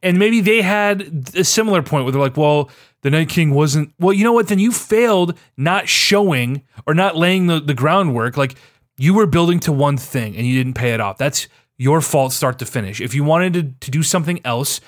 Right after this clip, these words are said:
you should have laid the groundwork for something else. And now we're gonna go to fight Cersei with, you know, it, it feels like this whole Night King thing was just a fucking, another plot device to get, to get Winterfell down to King's Landing with no army. And it's just like, "Oh, now,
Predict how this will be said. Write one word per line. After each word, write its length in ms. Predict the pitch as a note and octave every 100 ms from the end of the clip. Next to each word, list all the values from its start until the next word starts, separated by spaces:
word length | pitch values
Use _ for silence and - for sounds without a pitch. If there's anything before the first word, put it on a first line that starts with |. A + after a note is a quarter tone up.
| -
you 80 | E3
should 200 | D#3+ G3+
have 140 | F#3+ E3
laid 200 | F#3 F#3
the 80 |
groundwork 360 | F#3+ A#3+ A#3 C#3
for 100 | B2
something 340 | - A2 G2+ F2+
else. 300 | - - - _ - -
And 140 | E3
now 200 | A3+ A#3+
we're 100 | F#3+
gonna 140 | F#3
go 100 | F3 E3
to 80 | D#3
fight 300 | - E3 C#3+
Cersei 420 | - F#3 F3 D#3+
with, 240 | C#3+ C3 - _ - _ _
you 120 | D3+
know, 80 | D3
it, 160 | E3 G3
it 80 | G3 -
feels 180 | B3+ A3
like 120 | F#3
this 120 | F3
whole 300 | - A3+ A3+
Night 260 | G3 G#3 D#3+
King 180 | E3 C#3+
thing 180 | D3+
was 120 | C#3+ B2
just 200 | E3 D3+
a 60 |
fucking, 580 | - - F3+ F3+ D#3+ D#3 - -
another 260 | - E3+ D#3+
plot 320 | - F3 F3+
device 360 | D#3+ C3 C3+ -
to 100 | C#3+
get, 320 | C3+ D3 - _ _ _ _ -
to 100 | D#3+
get 320 | B2+ D#3+ - D3 B2+ - -
Winterfell 840 | D#3+ C#3+ E3 F3+ D#3 D#3 C#3 B2+
down 240 | C#3+ D3
to 60 | C3+
King's 300 | D#3+ C#3+ B2+
Landing 280 | C#3+ D3 C3
with 180 | B2+
no 220 | C3+ C#3 C3
army. 380 | F3+ D3 G#2+
And 120 | A#2 C3+
it's 160 | C3
just 160 | C#3+ -
like, 180 | C#3 A#2+
"Oh, 160 | D3
now, 400 | B2 B2+ C#3 C3+